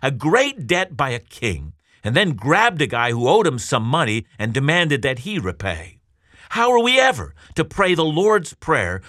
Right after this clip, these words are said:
when we pray, "Forgive us our trespasses as we forgive those who trespass against us"? You see, as risky as it is to forgive and to restore this man, I would say this,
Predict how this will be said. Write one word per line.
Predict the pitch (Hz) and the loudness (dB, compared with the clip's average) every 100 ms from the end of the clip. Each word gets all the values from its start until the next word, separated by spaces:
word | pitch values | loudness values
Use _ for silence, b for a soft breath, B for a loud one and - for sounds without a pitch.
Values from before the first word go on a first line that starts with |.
| - | -4
when | 135 147 | -2 0
we | 135 | 0
pray, | 131 - 131 123 B | -2 0 0 0 B
"Forgive | - 151 143 233 247 | -6 -2 0 0 0
us | 196 - | -2 -4
our | 151 147 | -2 -2
trespasses | - - 254 - - 104 95 95 120 - B B - | -2 -4 -4 -4 -6 -4 -4 -4 -6 -6 B B 0
as | 240 262 262 196 - | 4 4 2 0 -8
we | 131 160 202 | -4 -2 -2
forgive | 185 180 160 131 127 123 B B | -2 -4 -2 0 0 -2 B B
those | 104 131 135 113 | -4 0 0 -4
who | 120 | -8
trespass | - 104 - 104 95 101 B - | -6 -6 -6 -4 -4 -4 B -10
against | 101 98 87 - | -6 -6 -6 -6
us"? | 82 73 - - - _ _ b b b | -8 -8 -14 -20 -20 _ _ b b b
You | 151 | -4
see, | 143 185 | -2 0
as | 151 | 0
risky | 131 226 269 - 170 | 0 -2 -2 -2 -4
as | 143 139 120 | 0 0 0
it | 127 | 0
is | 226 160 - b - | 2 2 0 b -6
to | 143 | -4
forgive | 151 151 196 226 | 0 0 2 2
and | 147 | 0
to | 120 | -4
restore | 120 120 156 180 | -6 -4 -2 -2
this | 165 165 - | 0 -2 -2
man, | 147 165 175 - B - | -2 -2 -4 -8 B -8
I | 143 123 | -6 -6
would | 117 | -6
say | - 117 | -4 -2
this, | 117 90 76 73 | -2 -6 -8 -12